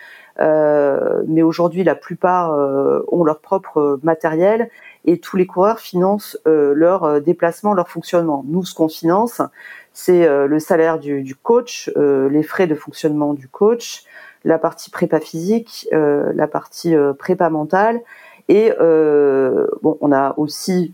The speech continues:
fait l'acquisition de véhicules, euh, de, de remorques. On a toute une partie stockage. On a, on a, on a acheté du matériel aussi, euh, euh, pour, euh, d'aide à, d'aide à la performance, hein, pour le coaching. On a pas mal de,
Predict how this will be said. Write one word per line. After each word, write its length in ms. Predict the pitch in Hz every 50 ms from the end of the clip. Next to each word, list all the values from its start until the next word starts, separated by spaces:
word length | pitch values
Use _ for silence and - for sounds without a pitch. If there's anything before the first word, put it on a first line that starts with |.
| _ _ _
fait 240 | _ - - 175 160
l'acquisition 720 | 160 160 160 - 170 151 160 160 - - 175 175 170 170
de 80 | 165 156
véhicules, 720 | 139 143 147 139 135 - - - 202 202 214 214 175 - - _ _ - - - _ _ _ -
euh, 340 | - 143 139 135 135 139 - - - - - _ - 139
de, 420 | 139 139 131 127 120 - - -
de 60 | 123 117
remorques. 560 | 120 135 156 165 196 226 240 233 - - -
On 200 | 156 147 147 139
a 120 | 135 131
toute 240 | - - - - -
une 80 | 143 143
partie 320 | 139 - - - - -
stockage. 640 | - - 165 160 - 202 202 220 220 220 208 180
On 120 | 170 156 151
a, 480 | 151 147 147 147 147 151 143 139 135 _ _ - - - - - - _ -
on 200 | 156 147 143 147
a, 260 | - - - - - -
on 80 | 151
a 80 | 151 143
acheté 300 | 143 147 - - 196 180
du 120 | 156 160
matériel 600 | 165 160 160 160 208 185 190 185 196 196 196 170
aussi, 440 | 160 156 156 - - - 185 185 185
euh, 500 | 170 156 151 147 147 147 143 139 139 139 143 - - - - _ _ - -
euh, 400 | - 78 73 71 - - - - - _ _ _ _ -
pour, 320 | - - 156 147 151 151
euh, 160 | 147 147 143
d'aide 220 | 143 165 180 175 175
à, 180 | 156 151 147
d'aide 200 | 135 160 180 170
à 60 | 170 160
la 80 | 160
performance, 640 | 156 170 170 170 - 196 185 190 196 208 214 208 202
hein, 60 | 170
pour 160 | 160 - 160
le 60 | 151 -
coaching. 420 | - 170 165 - - - 202 190
On 100 | 180 160
a 80 | 151 151
pas 140 | - 156
mal 160 | 160 170 160 147
de, 300 | 147 143 139 139 139